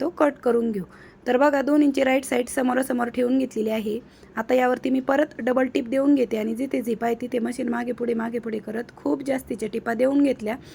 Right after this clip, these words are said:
आणि त्यानंतर बघा, अशा पद्धतीने आपल्याला हा जो पार्ट आहे तो स्टिच करायचा आहे.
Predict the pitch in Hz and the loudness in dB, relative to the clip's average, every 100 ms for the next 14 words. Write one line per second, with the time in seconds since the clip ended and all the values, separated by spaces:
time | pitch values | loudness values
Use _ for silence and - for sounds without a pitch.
0 | - - 240 233 254 254 254 254 269 254 | -14 -8 -4 0 2 2 0 2 2 0
1 | 262 - - 240 269 247 233 254 240 220 | -4 -14 -6 -2 0 0 0 0 -2 -4
2 | 214 233 233 220 208 202 226 220 226 208 | -4 -2 -2 -4 -6 -4 -4 -4 -6 -4
3 | 285 - 277 269 247 247 233 233 220 208 | -4 0 -2 0 -2 -2 -2 -6 -6 -10
4 | - | -12